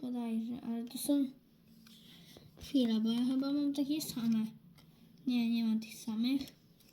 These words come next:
Uuu, z Paris An-, Ange Dorneux. O, kolejny klub, uwaga. Uuu, kolejna karta jakaś dobra.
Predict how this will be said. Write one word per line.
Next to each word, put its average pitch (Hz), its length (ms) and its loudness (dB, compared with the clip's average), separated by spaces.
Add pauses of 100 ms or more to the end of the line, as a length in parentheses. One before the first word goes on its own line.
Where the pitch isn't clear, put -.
(1700)
Uuu, 269 520 6 (260)
z - 160 -14
Paris 254 540 -2
An-, 247 440 -2
Ange 254 520 4
Dorneux. 240 640 4 (2000)
O, 240 220 6
kolejny 226 440 4
klub, 226 540 -2
uwaga. 226 480 2 (2000)
Uuu, 381 560 12
kolejna 330 520 2
karta 453 520 2
jakaś 285 320 4
dobra. 226 580 2